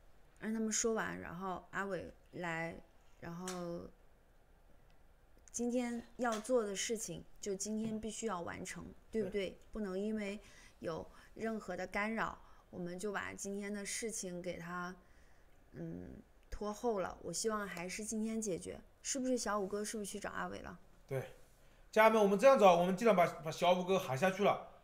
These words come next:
Speaker 2: 我们不管怎么样，他刚刚跟我说了，要我把那八十八单拍完，好不好？我们不管你们三十九块九拍到了，还是二-，二十九块九拍到了，你们去拍，然后拍到了，我们就拍到八十八单。你看一下有没有八十八单了？有八十八单了，他就不会跟，跟我去念了。
Speaker 1: 我，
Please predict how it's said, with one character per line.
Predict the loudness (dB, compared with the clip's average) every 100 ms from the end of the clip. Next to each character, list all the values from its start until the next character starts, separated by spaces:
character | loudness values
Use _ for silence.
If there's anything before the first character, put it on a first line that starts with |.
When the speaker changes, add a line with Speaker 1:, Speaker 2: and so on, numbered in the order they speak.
| -6
Speaker 2:
我 | 0
们 | 2 6
不 |
管 | 6 6
怎 | 6
么 | 8
样， | 8 6
他 | 0
刚 | 2
刚 | 4
跟 | 2
我 | 2
说 | 4
了， | 6
要 | 10
我 | 10
把 | 10
那 | 8
八 | 10 6
十 | 8
八 | 4
单 | 4 4
拍 | 6
完， | 6 4 -4 -16 -20 -20 -4
好 | 6
不 | 12
好？ | 12 12 -4 -16 0
我 | 6
们 | 10 8
不 | 12
管 | 10 10
你 |
们 | 6
三 | 12 10
十 | 10
九 | 8
块 | 8
九 | 8
拍 | 10
到 | 12
了， | 12
还 | 10 6
是 | 4
二-， | 2 8 8 10
二 | 6
十 | 6
九 | 4
块 | 6
九 |
拍 | 4
到 | 4
了， | 2
你 | 2
们 | -2
去 | 6
拍， | 8 8 2 -12 -20 -2
然 | 10
后 | 10
拍 | 12 10
到 | 12
了， | 10
我 | 8
们 | 2
就 | 4
拍 | 6
到 | 8
八 | 6
十 | 4
八 | 4 2
单。 | 2
你 |
看 | 4
一 | 4
下 | 4
有 | 2
没 | 0
有 | 0
八 | 0
十 | 0
八 | 0
单 | 0
了？ | -4 -6 -12 -10
有 | -6
八 | -4
十 | -4
八 | -4 -4
单 | -4
了， | -4
他 |
就 | -6
不 | -4
会 | -4
跟， | -4 -8 -8
跟 | -6
我 | -4
去 | -4 -4
念 | -2 -2
了。 | -6 -18 -20 -20 -20 -20 -20 -12
Speaker 1:
我， | -6